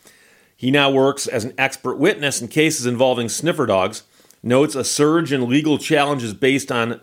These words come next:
video evidence. Most cases now involve cameras, enabling detailed scrutiny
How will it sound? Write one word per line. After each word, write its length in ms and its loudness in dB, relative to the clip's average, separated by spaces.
video 640 0
evidence. 760 -4
Most 380 2
cases 420 0
now 200 -2
involve 320 0
cameras, 480 -2
enabling 480 -2
detailed 500 -2
scrutiny 640 -2